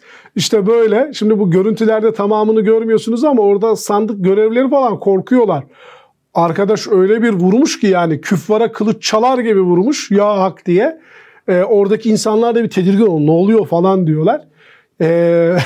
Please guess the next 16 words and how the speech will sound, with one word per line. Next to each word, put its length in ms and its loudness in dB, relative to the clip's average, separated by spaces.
<laughs> 460 -18
dediğim 320 0
gibi 240 0
Diriliş 380 0
Ertuğrul'la 840 0
büyütürseniz 720 0
nesli 520 0
böyle 260 2
olur. 360 -4
Biz 380 -4
şikayetçi 520 -6
değiliz. 400 -4
Onu 180 -6
da 80 -2
söylemiş 460 -2
olalım. 260 -8